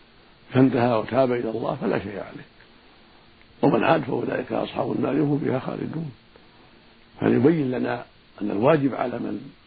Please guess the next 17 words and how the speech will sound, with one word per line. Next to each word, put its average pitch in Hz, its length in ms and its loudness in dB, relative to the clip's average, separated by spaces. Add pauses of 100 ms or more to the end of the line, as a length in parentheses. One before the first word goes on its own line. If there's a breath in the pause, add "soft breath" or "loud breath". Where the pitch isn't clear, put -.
(100)
عرف 131 260 2
الربا 117 320 2
أن 123 60 6
يحذره 120 360 0 (1000)
وأن 95 140 -2
يتباعد 113 480 2
عنه 127 320 -2
وأن 143 120 0
يتوب 131 240 -2
إلى 98 80 -2
الله 139 180 0
من 151 340 0
ذلك، - 140 -6 (1200)
وعلى 101 180 2
المؤمن 143 320 4
أن 113 300 -4 (120)
يسأل 127 380 -2